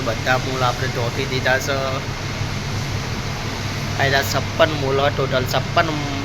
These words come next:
મૂળ બનાવીએ. છપ્પન કાચો માલ દરરોજનો બનાવવાનો અમારો ટાર્ગેટ હોય એટલે છપ્પન માલ અમારે બનાવવો પડે.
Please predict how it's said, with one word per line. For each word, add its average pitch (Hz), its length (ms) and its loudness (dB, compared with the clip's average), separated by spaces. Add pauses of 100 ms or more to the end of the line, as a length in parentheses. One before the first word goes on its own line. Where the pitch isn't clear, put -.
(180)
મૂળ 139 240 0
બનાવીએ. 147 440 2
છપ્પન 143 360 2
કાચો 131 320 2
માલ 135 180 0
દરરોજનો 127 460 0
બનાવવાનો 127 480 2
અમારો 127 240 2 (580)
ટાર્ગેટ 131 460 4
હોય 135 100 4
એટલે 127 180 2
છપ્પન 131 380 0
માલ 127 160 2
અમારે 127 300 0
બનાવવો 139 300 2 (100)
પડે. 117 160 0